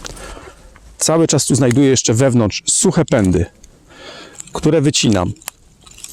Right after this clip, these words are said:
Czyli tak naprawdę więcej wytnę ze środka,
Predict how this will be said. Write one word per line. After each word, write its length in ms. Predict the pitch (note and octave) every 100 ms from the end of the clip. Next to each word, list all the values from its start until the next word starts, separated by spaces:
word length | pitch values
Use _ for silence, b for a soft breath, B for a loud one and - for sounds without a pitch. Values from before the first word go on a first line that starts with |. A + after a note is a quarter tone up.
| - - - _ - - - - - - - - - - - - - - - - - - - - - - - _ - _ - - - - - - - B B B -
Czyli 160 | C3+
tak 160 | B2 D3+
naprawdę 460 | E3 - F#3 D#3
więcej 400 | B2 D#3 G3+ -
wytnę 320 | C#3+ E3+ E3+ C3+
ze 120 | C#3+
środka, 580 | - B2+ - B2 B2+